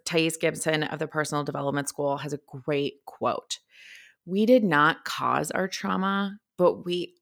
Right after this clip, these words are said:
are responsible for healing it." And I take that quote so, so strongly. Like, we are absolutely responsible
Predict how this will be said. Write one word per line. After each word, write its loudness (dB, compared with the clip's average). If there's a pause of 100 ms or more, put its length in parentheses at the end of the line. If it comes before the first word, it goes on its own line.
(200)
are -2
responsible -6 (120)
for 0
healing -10
it." -14 (640)
And 10
I 8 (100)
take 0
that -2
quote -2
so, 8 (560)
so 6
strongly. -4 (100)
Like, 6 (480)
we 0
are 2 (260)
absolutely 0
responsible -2